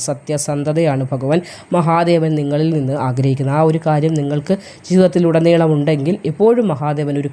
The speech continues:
കരുതലായി, ഒരു തുണയായി, ഒരു താങ്ങായി നിങ്ങൾക്കൊപ്പം ഉണ്ടാകുമെന്നതിൽ ഉറച്ചു വിശ്വസിച്ചുകൊള്ളൂ. കുടുംബ സമൃദ്ധിയും സന്തുഷ്ടമായൊരു ജീവിതം, മനസമാധാനം, ഇതൊക്കെ നിങ്ങൾക്ക് ഭഗവാൻ മഹാദേവൻ്റെ അനുഗ്രഹം നിമിത്തം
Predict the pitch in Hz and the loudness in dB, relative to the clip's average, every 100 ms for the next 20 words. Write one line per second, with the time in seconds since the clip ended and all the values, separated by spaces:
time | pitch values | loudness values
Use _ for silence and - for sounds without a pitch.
0 | 147 139 147 143 139 139 135 147 143 143 | -2 0 0 0 -2 -4 -4 -4 -2 -2
1 | 139 135 143 160 147 151 156 143 143 143 | 0 -2 -2 0 2 2 0 -2 -2 -4
2 | 143 139 131 160 - - 156 143 135 135 | -4 -4 -2 -4 -4 -10 -2 2 2 2
3 | 135 139 135 160 254 - - - - 160 | 2 0 2 2 0 -6 -20 -20 -20 -16
4 | - 185 190 151 131 139 - - 127 123 | -4 -2 0 -2 -2 -4 -6 -6 -4 -2
5 | 165 151 135 135 131 135 135 131 156 139 | -2 -2 0 0 0 0 0 0 0 -2
6 | 135 147 135 143 - 165 156 151 147 143 | -2 -2 0 -2 -2 0 2 2 0 -2
7 | 135 143 160 156 131 - - - 147 143 | -2 0 0 -2 -4 -8 -18 -4 0 2
8 | 147 156 147 151 156 156 151 139 139 135 | 0 0 0 2 2 0 -2 -2 -6 -6
9 | 143 135 135 135 131 131 131 135 135 131 | -6 -4 -4 -4 -2 -2 0 0 0 -2
10 | 131 139 135 135 135 131 131 139 143 139 | 0 0 0 0 0 0 0 0 0 -2
11 | 131 135 | -2 -4